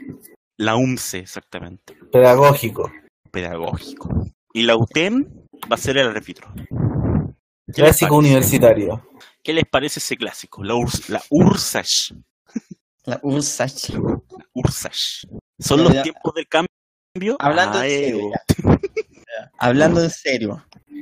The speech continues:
Speaker 1: <laughs> Eso diste haber dicho hace cuatro, hace cuatro episodios atrás.
Speaker 3: Sí, ya, hablando en serio ahora.
Speaker 1: Ya.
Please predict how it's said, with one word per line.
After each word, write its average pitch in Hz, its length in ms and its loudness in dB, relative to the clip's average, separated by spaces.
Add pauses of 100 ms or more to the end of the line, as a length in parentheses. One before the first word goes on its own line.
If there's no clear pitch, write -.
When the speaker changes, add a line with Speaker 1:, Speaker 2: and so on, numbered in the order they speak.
(240)
Speaker 1:
<laughs> - 800 -6
Eso 135 180 -2
diste 131 240 2
haber 113 100 2
dicho 131 180 -2
hace - 160 -4
cuatro, 143 340 2 (180)
hace - 200 -4
cuatro 135 220 2
episodios 147 340 2
atrás. 101 200 -4 (440)
Speaker 3:
Sí, 151 240 0
ya, 123 120 0 (200)
hablando 196 320 4
en 233 60 4
serio 131 380 4
ahora. 123 420 4 (800)
Speaker 1:
Ya. 110 320 -12